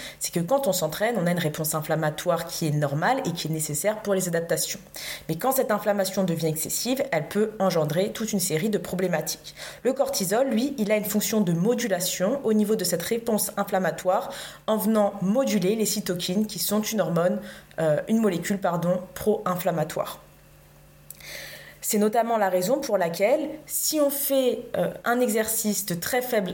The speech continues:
intensité, on a une production de cortisol assez faible, alors que si on fait un exercice de haute intensité comme du hiit, la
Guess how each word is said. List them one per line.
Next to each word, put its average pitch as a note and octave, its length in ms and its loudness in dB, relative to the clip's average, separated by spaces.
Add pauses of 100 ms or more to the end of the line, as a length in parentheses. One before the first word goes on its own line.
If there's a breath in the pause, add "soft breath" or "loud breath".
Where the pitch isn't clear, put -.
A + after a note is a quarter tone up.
intensité, F#3 840 0 (220 loud breath)
on G3+ 140 0
a G3 60 4
une F#3+ 100 0
production G3+ 460 0
de F3 80 2
cortisol F3 760 0
assez E3 260 -2
faible, A#3 360 2 (260 loud breath)
alors F#3 240 0
que F#3 80 -2
si C4+ 240 2
on B3+ 60 4
fait A#3+ 380 2 (100)
un F#3+ 120 4
exercice F#3+ 640 0
de E3+ 200 -2
haute A3 200 2
intensité F3+ 580 0
comme A3 240 0
du - 220 -2
hiit, A#3 260 0 (280 loud breath)
la F#3+ 240 2